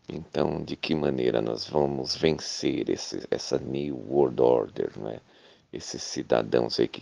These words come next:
querem fazer o governo indireto nos países? A gente evitando que eles tenham cartas pra jogar aqui. Quais são essas cartas que eles vão se utilizar pra jogar? Os políticos que vão trabalhar pra eles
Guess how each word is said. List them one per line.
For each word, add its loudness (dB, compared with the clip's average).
querem 4
fazer 0
o 2
governo 2
indireto 4
nos -6
países? -6
A -12
gente 0
evitando 4
que -4
eles -4
tenham -2
cartas 2
pra 2
jogar 4
aqui. -10
Quais 0
são 0
essas 0
cartas -4
que -8
eles -8
vão -2
se -4
utilizar -4
pra -4
jogar? 0
Os -8
políticos -4
que 0
vão 0
trabalhar 0
pra -4
eles -2